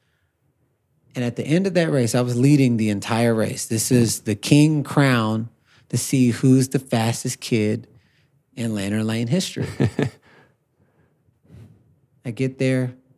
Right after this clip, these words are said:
Speaker 1: I cross across the finish line, I look back, Jimmy Miller dove. I'm looking at myself across the finish line, and he passes after me.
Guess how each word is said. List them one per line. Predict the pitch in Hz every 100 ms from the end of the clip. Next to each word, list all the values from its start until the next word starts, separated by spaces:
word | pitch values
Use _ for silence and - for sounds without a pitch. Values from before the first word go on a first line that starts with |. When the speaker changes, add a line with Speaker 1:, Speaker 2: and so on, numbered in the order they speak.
| _ _ -
Speaker 1:
I |
cross | 110 - 123 123
across | 131 - 123 117
the | 113
finish | - 117 107 110
line, | 107 107
I |
look | 107 113 117 117
back, | 113 110 110
Jimmy | 120 120 127
Miller | 120 117 107
dove. | 101 110 107 110 131 - _ _ _ _ _ _
I'm | 131 117
looking | 110 104 131 131 151 139
at | 123
myself | 127 123 - 120 110 104 - _ -
across | 117 - 110 113
the | - 104
finish | 113 110 98
line, | 104 - 76 - _ _ _ _ _
and | -
he | 117 123
passes | 120 131 127 - 117
after | 120 120 117 104
me. | 113 -